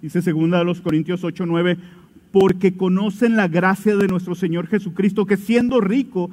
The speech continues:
sin embargo, por amor a ustedes, se hizo pobre, para que por medio de su pobreza ustedes llegaran a ser ricos".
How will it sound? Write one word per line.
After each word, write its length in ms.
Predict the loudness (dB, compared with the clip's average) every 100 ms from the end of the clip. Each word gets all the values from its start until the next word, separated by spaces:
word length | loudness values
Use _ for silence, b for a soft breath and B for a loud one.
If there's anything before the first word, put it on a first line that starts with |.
| B B
sin 240 | 0 2 4
embargo, 400 | 4 4 4 2
por 240 | 4 6
amor 440 | 6 4 4 2
a 120 | 0 -2
ustedes, 760 | -4 -10 -2 0 2 0 -2 B B
se 260 | 0 4 4
hizo 420 | 4 -2 -4 -6
pobre, 680 | -2 4 4 4 2 2 -2 B B -6
para 240 | -2 -2 0
que 120 | 0
por 260 | 2 2
medio 560 | 4 4 2 2 2 4
de 160 | 4 2
su 180 | -2
pobreza 800 | -6 -4 0 2 2 2 -2 -4 -6 B B _
ustedes 1040 | -6 -6 -10 -20 -2 0 0 0 -2 -2 -4
llegaran 720 | -6 -6 -6 -4 -4 -6 -8
a 80 | -10
ser 260 | -14 -14
ricos". 400 | -12 -14 -16 -20